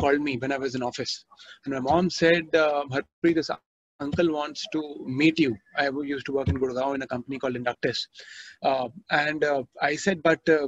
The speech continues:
you know, I don't want to meet him." And, but you know how moms are in India, and she persuaded me to meet him. He came across and she said that, "I want to meet your H R." And I asked him, "Why do you want to meet him?" And, uh, he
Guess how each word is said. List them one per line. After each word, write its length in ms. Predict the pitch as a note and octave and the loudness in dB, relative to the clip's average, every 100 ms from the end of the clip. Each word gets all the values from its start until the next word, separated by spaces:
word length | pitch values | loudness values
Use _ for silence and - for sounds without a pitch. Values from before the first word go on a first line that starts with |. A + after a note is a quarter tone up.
| B2+ | -6
you 60 | C#3 | -6
know, 60 | C#3+ | -2
I 40 | C#3+ | 0
don't 140 | D#3+ | 0
want 80 | D3+ | 0
to 40 | C#3 | -4
meet 80 | C#3+ B2+ | -4 -4
him." 80 | - _ - - _ _ - C#3+ | -8 _ -20 -20 _ _ -10 -6
And, 140 | C3 B2+ B2+ G#2 D3 | -6 -6 -12 -16 -8
but 100 | C#3 | -6
you 80 | C#3 | -4
know 140 | C#3 B2 | -6 0
how 100 | C#3 C3+ | 0 2
moms 200 | C#3 C#3+ D3 | 0 2 2
are 80 | C#3 | 2
in 40 | C#3 A#2+ | 0 -2
India, 180 | B2 F#3+ F#3 | 0 2 2
and 140 | D#3 _ _ _ - | -2 _ _ _ -12
she 80 | D3 C#3 _ C#3+ | -8 -8 _ -4
persuaded 400 | A#2+ D3 C#3+ C#3+ | -2 0 0 0
me 80 | C#3 C3+ | -2 -4
to 40 | B2+ | -4
meet 120 | B2 | 0
him. 60 | F#3 | 2
He 40 | E3+ C#3+ | 2 -2
came 120 | C#3 | -4
across 340 | B2+ C3 E3 - | -4 -2 -2 -4
and 140 | D3+ C3+ | -10 -8
she 80 | C#3+ B2 | -12 -4
said 160 | D3 D3 D3+ | -2 0 0
that, 120 | C#3+ _ - - - - - D3+ | -2 _ -20 -20 -20 -12 0 4
"I 20 | D#3+ D3 | 2 2
want 260 | D3+ D#3+ - E3+ | -2 -2 0 4
to 60 | F#3 B3 C#4 C#4 | 4 2 -8 0
meet 140 | D#3 F3+ | 4 6
your 60 | D3+ C3 | 6 6
H 40 | D3 A2 | 4 2
R." 40 | - _ | -6 _
And 80 | - C#3 | -6 0
I 60 | C#3+ | 0
asked 160 | C#3+ - | 0 -2
him, 100 | C#3 | 0
"Why 80 | C#3 | 0
do 40 | D3 | 0
you 40 | C#3 | -4
want 120 | C3+ | -6
to 60 | C3+ | 0
meet 100 | E3+ C#3 | 0 0
him?" 100 | A2+ _ _ _ - - _ _ - D3 | -8 _ _ _ -20 -20 _ _ -2 0
And, 340 | D3 D3+ D3+ D3 | 0 -2 0 0
uh, 120 | C#3+ B2+ _ _ - | 0 -6 _ _ -16
he 80 | - | -6